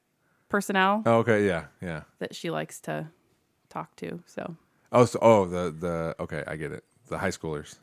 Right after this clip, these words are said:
Speaker 1: Yes.
Speaker 2: that work there.
Speaker 1: Mm-hmm.
Speaker 2: Okay. That's good too, to always, to always, um, know someone who's out there makes it more,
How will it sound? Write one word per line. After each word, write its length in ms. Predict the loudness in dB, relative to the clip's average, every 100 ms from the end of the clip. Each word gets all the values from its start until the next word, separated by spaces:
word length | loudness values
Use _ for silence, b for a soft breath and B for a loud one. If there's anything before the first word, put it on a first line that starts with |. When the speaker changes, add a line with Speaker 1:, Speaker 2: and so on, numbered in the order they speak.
| -6
Speaker 1:
Yes. 200 | -4 -4
Speaker 2:
that 140 | -4 -6
work 220 | -8 -8
there. 200 | -12 -10
Speaker 1:
Mm-hmm. 380 | -10 -6 -6 -8
Speaker 2:
Okay. 260 | -10 -8 -8 -12 _ _ _ _ _ _ _ _ _ _ _ -2
That's 160 | 2
good 160 | 2 4
too, 160 | 2
to 40 | 4
always, 360 | 4 4 0 -8 -8
to 120 | -4 0
always, 480 | 2 2 0 -6 -18 b b b b b b b _
um, 560 | -10 -8 -8 -10 -12 -16 -14
know 240 | -8 -6
someone 280 | -4 -6 -6
who's 120 | -6
out 180 | -4 -4
there 160 | -6 -10
makes 200 | -12 -16
it 80 | -18
more, 320 | -16 -16